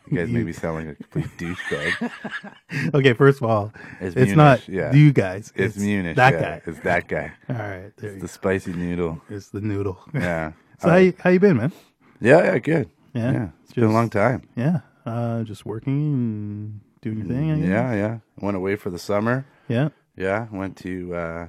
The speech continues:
Speaker 1: went to Italy for, like, a month.
Speaker 2: Yeah.
Speaker 1: <clears throat> Excuse me, which was great.
Speaker 2: Okay.
Speaker 1: And, yeah, just came back and, yeah, just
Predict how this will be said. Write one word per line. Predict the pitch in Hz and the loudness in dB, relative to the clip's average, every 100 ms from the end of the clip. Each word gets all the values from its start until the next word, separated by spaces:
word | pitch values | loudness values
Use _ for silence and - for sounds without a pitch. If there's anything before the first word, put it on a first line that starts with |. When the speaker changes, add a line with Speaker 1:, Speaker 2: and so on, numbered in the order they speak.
| 87 | -8
Speaker 1:
went | 92 - | -8 -6
to | 87 | -4
Italy | 95 101 104 | -2 0 0
for, | - 92 87 85 85 - _ _ _ _ _ - | -2 -4 -2 -2 -4 -10 _ _ _ _ _ -12
like, | 87 | -10
a | 82 | -8
month. | 82 90 107 - _ - | -4 -2 -4 -6 _ -10
Speaker 2:
Yeah. | 117 135 _ | -8 -8 _
Speaker 1:
<clears throat> | - 247 - | -12 -12 -10
Excuse | 190 214 170 117 82 107 95 | -8 -4 -2 -4 -8 -6 -4
me, | 90 | -4
which | 87 92 | -4 -8
was | 82 | -10
great. | 95 107 147 147 - | 0 0 0 -4 -10
Speaker 2:
Okay. | 107 104 120 - _ _ - | -10 -6 -8 -10 _ _ -6
Speaker 1:
And, | 117 120 | 2 6
yeah, | 139 123 | 6 6
just | 104 - | 2 -2
came | 107 104 | 0 4
back | 107 117 110 | 6 6 2
and, | 101 101 98 98 95 - _ - | 2 2 2 0 -2 -8 _ -10
yeah, | 87 92 | -6 -4
just | 90 87 | -6 -10